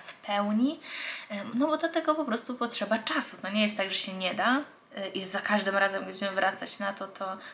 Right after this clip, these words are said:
będzie nam się wszystko odpalać. Mm, ale to oznacza, że być może, e, minęło od nich zbyt mało czasu, być może my jesteśmy na to jeszcze bardzo podatni,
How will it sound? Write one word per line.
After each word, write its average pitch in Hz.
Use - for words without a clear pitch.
będzie 196
nam 196
się 208
wszystko -
odpalać. 175
Mm, 208
ale 320
to 330
oznacza, 294
że 220
być 214
może, 214
e, 202
minęło 196
od 190
nich 190
zbyt -
mało 254
czasu, 277
być 202
może 202
my 202
jesteśmy 247
na 185
to 190
jeszcze 196
bardzo 202
podatni, 190